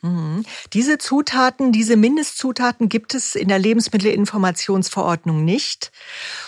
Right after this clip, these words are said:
Es gibt aber zum Beispiel deutschlandweit die sogenannten Leitsätze des deutschen Lebensmittelbuchs. Die gelten wiederum nur für einige Produktgruppen und auch nur als, sage ich mal,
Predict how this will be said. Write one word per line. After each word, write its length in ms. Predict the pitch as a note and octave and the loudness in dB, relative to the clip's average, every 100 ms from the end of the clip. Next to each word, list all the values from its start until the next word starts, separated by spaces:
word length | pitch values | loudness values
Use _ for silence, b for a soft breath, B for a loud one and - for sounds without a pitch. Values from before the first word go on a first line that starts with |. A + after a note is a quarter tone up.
| B | B
Es 180 | F#3+ | -6
gibt 260 | - - - | -4 -4 0
aber 240 | G3+ G3 | 2 2
zum 140 | - F#3 | -2 -2
Beispiel 280 | E3+ - F3 | -2 -2 -2
deutschlandweit 1300 | D#3+ F3+ - B3 A#3+ A#3+ - G#3 G#3+ A3+ A3+ A#3+ - | 0 -2 0 -2 0 -4 -2 0 2 0 -2 -8 -4
die 100 | G3 | -2
sogenannten 520 | F3+ G3+ F#3+ F3 E3 | 0 0 2 0 0
Leitsätze 540 | F3 D#3+ F#3+ B3+ - G#3+ | 0 2 2 0 -2 -2
des 200 | F#3+ - | -4 -2
deutschen 340 | E3+ E3+ F#3 | -2 -2 -2
Lebensmittelbuchs. 1080 | E3+ G3 C4+ - C#4 C4 A#3 C4+ C#4 - - B B - | 0 0 -2 -4 -4 -4 -2 -4 -4 -6 -10 B B -4
Die 100 | A3+ | 0
gelten 320 | G#3 G#3 G#3 | 2 2 2
wiederum 400 | G#3 G#3+ F#3+ G3+ | 4 4 4 6
nur 140 | G3 F#3 | 6 4
für 200 | G#3 - | 0 2
einige 380 | F3 E3 D#3 E3 | 4 4 2 -2
Produktgruppen 800 | - F3 G#3+ - - C4+ C#4 | 0 0 0 -2 -2 0 0
und 300 | C#4 A3 A3 | 0 0 0
auch 220 | - F3+ - | 0 -2 0
nur 460 | F#3+ A#3+ A#3 - | 2 4 4 2
als, 380 | E3+ F3 - - B B B B | 0 0 -4 -12 B B B B
sage 220 | - E3 | -6 -4
ich 100 | E3 - | -2 0
mal, 220 | E3 | 0